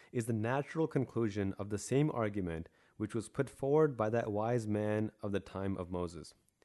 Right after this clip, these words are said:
Applying this principle to the claim of the Holy Prophet, the founder of Islam, God declares in chapter sixty-nine, verses forty-five through forty-eight, "And if he had forged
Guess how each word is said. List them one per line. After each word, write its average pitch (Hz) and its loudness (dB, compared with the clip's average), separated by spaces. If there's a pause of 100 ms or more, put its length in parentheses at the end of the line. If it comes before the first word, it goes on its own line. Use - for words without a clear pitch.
(440)
Applying 156 6
this 139 2
principle 139 2
to 120 -6
the 107 -2
claim 127 2
of 110 -4
the 107 0
Holy 110 2
Prophet, 104 -2
the 98 -4
founder 127 2
of 110 2
Islam, 95 0
God 120 2
declares 87 0 (400)
in 101 -4
chapter 117 -2
sixty-nine, 104 -2
verses 98 -6
forty-five 117 -2
through 117 -6
forty-eight, 107 -6 (800)
"And 156 6
if 151 0
he 175 -2
had 175 2
forged 147 4